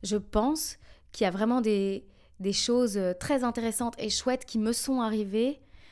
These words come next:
sans que je les ai demandées et que ça a façonné clairement mon parcours. Mais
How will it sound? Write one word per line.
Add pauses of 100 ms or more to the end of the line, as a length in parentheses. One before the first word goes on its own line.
(240)
sans
que
je
les
ai
demandées (560)
et
que
ça
a
façonné
clairement
mon
parcours.
Mais